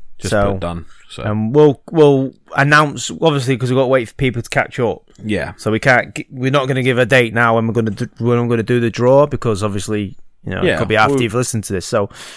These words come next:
Speaker 2: uh, um, k-, you know, keep looking at the social medias, and as, as,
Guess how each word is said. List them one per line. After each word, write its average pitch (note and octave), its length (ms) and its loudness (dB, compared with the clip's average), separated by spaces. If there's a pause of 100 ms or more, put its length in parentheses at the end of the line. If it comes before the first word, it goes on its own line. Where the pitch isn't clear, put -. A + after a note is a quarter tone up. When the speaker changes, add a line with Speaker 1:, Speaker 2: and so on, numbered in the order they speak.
(400)
Speaker 2:
uh, - 120 -6
um, A#2 360 -2
k-, - 240 -16
you D3+ 100 0
know, A2+ 100 -2
keep D#3+ 220 2
looking D3 200 0
at C3+ 60 -6
the B2+ 60 -8
social C3+ 320 2
medias, A#2+ 380 0
and B2+ 80 0
as, - 220 -4
as, B2 220 -6